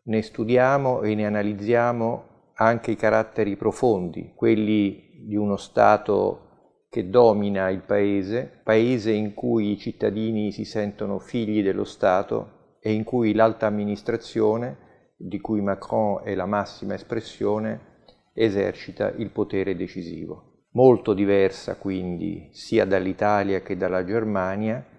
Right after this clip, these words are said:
eppure ossessionata nei decenni del dopoguerra dalla necessità di imbrigliare la Germania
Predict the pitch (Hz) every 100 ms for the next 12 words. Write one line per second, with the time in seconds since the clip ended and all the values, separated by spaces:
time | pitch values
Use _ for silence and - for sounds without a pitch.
0 | _ _ _ _ _ - 117 - 131 110
1 | 104 - 107 - 120 110 107 110 110 120
2 | 117 - _ 113 101 95 87 104 104 104
3 | 95 92 95 107 95 92 98 107 110 -
4 | - _ _ - 101 104 104 101 98 98
5 | - 104 113 107 104 101 - _ _ _
6 | _ _ 104 110 123 120 110 104 110 107
7 | 104 98 95 95 98 95 92 87 85 87
8 | 87